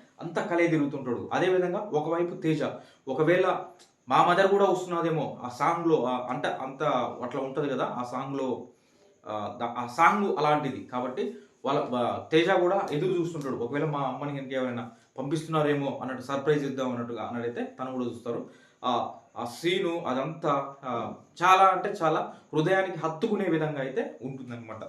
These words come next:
దాని తర్వాతకి చూస్తే ఇంకా ఆ, వీళ్ళని ఫ్రీజ్ చేస్తారు, తర్వాతకి తీస్తారు. మొత్తానికి, ఆ, పృథ్వీ వాళ్ళ మదర్ అయితే లోపలికి వస్తారు, వచ్చి పృథ్వీని హగ్ చేసుకుంటుంది. తర్వాతకి ఒక్కొక్కరుగా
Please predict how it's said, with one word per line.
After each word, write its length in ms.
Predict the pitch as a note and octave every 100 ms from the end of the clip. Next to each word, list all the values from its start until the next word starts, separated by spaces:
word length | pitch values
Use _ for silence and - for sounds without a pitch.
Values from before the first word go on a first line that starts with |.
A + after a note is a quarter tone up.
| - - - -
దాని 180 | D#3
తర్వాతకి 400 | D#3+ F3+ F#3+ F3
చూస్తే 200 | D#3+ - - - -
ఇంకా 440 | B2+ B2+ A#2 G#2+ - - _ - -
ఆ, 60 |
వీళ్ళని 240 | A2 C3+ B2+
ఫ్రీజ్ 260 | C#3 C#3
చేస్తారు, 280 | B2+ A2 A#2
తర్వాతకి 420 | G#2+ B2+ B2 A#2
తీస్తారు. 580 | A2+ G#2 A#2+ A#2+ A#2 - B2+
మొత్తానికి, 500 | A#2+ C3+ B2+ A3+ A#3+ - -
ఆ, 220 | G#2 G2+
పృథ్వీ 200 | B2+ B2+
వాళ్ళ 240 | C3+ B2+ A#2
మదర్ 200 | B2 B2
అయితే 320 | A#2 G#3+ C#4
లోపలికి 360 | A#2+ B2 B2+ A#2
వస్తారు, 280 | A2+ A2+ -
వచ్చి 280 | C3+ C3+ -
పృథ్వీని 340 | B2+ B2 B2
హగ్ 220 | A#2+ A#2
చేసుకుంటుంది. 640 | A#2+ A#2 A2+ A#2 C3+ B3 - - _ B2+
తర్వాతకి 360 | B2+ B2 B2
ఒక్కొక్కరుగా 540 | A#2 A#2 A#2+ B2 A#2+